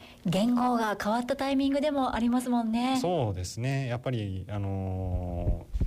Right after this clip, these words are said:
Speaker 2: ー、まあ、えー、平成から令和になってですね、で、えー、まあ、昭和と平成という二つの、まあ、時代で、まあ、上郡町というのがですね、まあ、今まで続いてきてますんで、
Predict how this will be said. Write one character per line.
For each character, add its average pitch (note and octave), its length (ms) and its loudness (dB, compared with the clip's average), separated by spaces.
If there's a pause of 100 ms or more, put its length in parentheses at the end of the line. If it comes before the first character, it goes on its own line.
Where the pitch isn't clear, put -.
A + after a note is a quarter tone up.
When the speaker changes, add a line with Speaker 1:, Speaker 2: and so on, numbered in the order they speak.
(180)
Speaker 2:
ー、 A#2 40 0
ま A2 160 2
あ、 F2 80 0 (640)
え G#2 200 2
ー、 - 40 -6
平 A2 160 0
成 G#2+ 180 2
か G2+ 100 0
ら G2 120 2
令 A2+ 160 2
和 F#2 100 2
に E2+ 320 -4
な F#2 140 -2
っ F2+ 40 -6
て - 120 -10
で - 100 -12
す - 120 -12
ね、 C#3 160 -2 (520)
で、 D#3 240 2 (380)
え A2 1700 0
ー、 G2+ 60 -8
ま G#2 120 0
あ、 F#2 60 -4
昭 A2 180 -2
和 G#2 100 2
と G#2 140 -2
平 G#2 180 0
成 G#2 220 0
と G2 100 -8
い F2+ 60 -4
う E2+ 80 -6
二 - 180 -4
つ A#2 100 -4
の、 F#2 300 -2
ま F#2 200 -2
あ、 E2 40 -6
時 F#2 140 -2
代 F#2 340 0
で、 D3 340 0
ま F#2+ 320 0
あ、 - 80 -6
上 F#2 120 0
郡 F2+ 180 -2
町 D#2+ 260 -6
と - 100 -8
い F2 40 -2
う - 20 -2
の F2+ 120 -2
が D2 100 -6
で - 60 -10
す - 100 -10
ね、 B2+ 140 0
ま G2+ 100 0
あ、 - 20 0
今 F#2+ 140 0
ま G2+ 100 2
で F#2 100 0
続 F#2 260 0
い F2 40 0
て F#2 120 -4
き - 100 -10
て G2+ 60 -4
ま F#2+ 120 2
す F2+ 160 -2
ん F#2 200 0
で、 C3+ 200 2